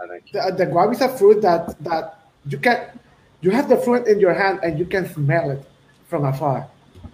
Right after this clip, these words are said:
Speaker 2: It's a
Speaker 1: Yeah.
Speaker 2: very pungent and very aromatic, uh, uh, fruit. And for a, for a, I don't know, for Puerto Rico, it's one of the, I think it's one of the, the, the,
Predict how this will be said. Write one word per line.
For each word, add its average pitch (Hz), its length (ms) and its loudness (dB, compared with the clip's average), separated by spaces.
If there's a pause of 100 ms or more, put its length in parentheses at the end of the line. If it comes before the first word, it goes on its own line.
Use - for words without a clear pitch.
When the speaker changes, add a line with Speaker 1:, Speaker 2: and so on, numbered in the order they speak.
(140)
Speaker 2:
It's - 20 2
a 117 40 6
Speaker 1:
Yeah. 107 200 4
Speaker 2:
very 202 360 2
pungent 202 680 2
and 160 220 -2
very 165 200 2
aromatic, 170 580 0
uh, 160 40 -6 (540)
uh, 143 240 -4 (100)
fruit. 170 260 -8 (540)
And 165 460 2
for 170 220 6
a, 151 280 4
for 165 220 -2
a, 151 240 0 (840)
I 185 80 4
don't 254 180 8
know, 220 320 4 (640)
for - 360 2
Puerto 185 300 4
Rico, 196 420 0
it's 175 140 -4
one 180 280 -2
of 147 180 -4
the, 151 320 0 (1120)
I 180 80 0
think 240 240 -6
it's 220 120 -8
one 214 240 2
of 202 180 -2
the, 180 280 6
the, 165 200 2
the, 147 300 2